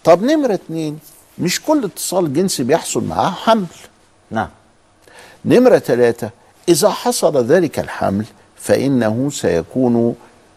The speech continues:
Speaker 1: احتمال الإصابة واحتمال عدم الإصابة.
Speaker 2: نعم.
Speaker 1: فإذا هذه الاحتمالات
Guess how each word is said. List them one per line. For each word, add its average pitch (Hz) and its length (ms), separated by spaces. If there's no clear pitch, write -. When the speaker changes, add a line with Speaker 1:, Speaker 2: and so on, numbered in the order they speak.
Speaker 1:
احتمال 185 800
الإصابة 135 520
واحتمال 147 400
عدم 190 240
الإصابة. 247 420
Speaker 2:
نعم. 95 160
Speaker 1:
فإذا 240 400
هذه 202 480
الاحتمالات 170 800